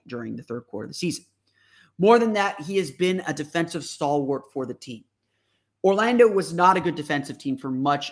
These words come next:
of the third quarter of the season. They gave up a hundred eleven point seven points per one hundred possessions, the mix of how good they were in January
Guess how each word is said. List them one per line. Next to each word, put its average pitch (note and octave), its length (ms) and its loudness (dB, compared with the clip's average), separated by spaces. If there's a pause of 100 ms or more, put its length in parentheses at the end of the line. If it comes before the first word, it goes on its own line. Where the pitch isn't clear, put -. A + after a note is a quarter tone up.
of C#3 180 0
the B2+ 80 -8
third B2+ 240 -8
quarter B2+ 240 -8
of A#2+ 60 -10
the A#2+ 60 -10
season. B2+ 300 -8
They A2+ 60 -8
gave C#3 180 -2
up C3+ 100 -6
a - 60 -8
hundred F3 300 -4
eleven D#3+ 260 0
point D3 240 -4
seven C3+ 280 -4
points D#3+ 360 -4
per D3 200 -6
one C#3 180 -4
hundred C3+ 160 -6
possessions, C3 460 -8
the A#2+ 80 -8
mix C3 260 -4
of C3 100 -4
how B2+ 180 0
good D3 220 0
they D#3 100 2
were C#3 160 0
in C3 80 -2
January G3 480 2